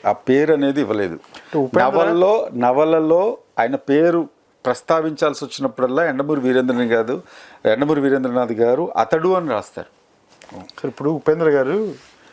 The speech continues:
Speaker 2: సినిమాలకు పేర్లు పెట్టుకుంటే ఇది ఆ రోజుల్లోనే ఇది ప్రయోగం చేశారు.
Speaker 1: కాబట్టి ఆయన పేరు లేదు. ఆ, ఇప్పుడు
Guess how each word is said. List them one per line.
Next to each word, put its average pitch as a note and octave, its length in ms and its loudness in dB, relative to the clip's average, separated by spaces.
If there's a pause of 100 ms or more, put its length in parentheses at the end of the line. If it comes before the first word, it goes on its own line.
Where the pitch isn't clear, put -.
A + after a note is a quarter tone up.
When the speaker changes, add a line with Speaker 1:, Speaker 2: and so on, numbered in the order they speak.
(320)
Speaker 2:
సినిమాలకు D#3+ 400 0
పేర్లు D#3 280 0
పెట్టుకుంటే D3 360 -2
ఇది A#2 160 -4
ఆ A2 140 0
రోజుల్లోనే D3 560 0
ఇది C3 200 -2
ప్రయోగం C#3 400 0
చేశారు. B2+ 440 -4
Speaker 1:
కాబట్టి C3+ 640 2
ఆయన A2 200 0
పేరు C3 360 0
లేదు. A2 300 0
ఆ, D3 160 2
ఇప్పుడు A#2 320 -2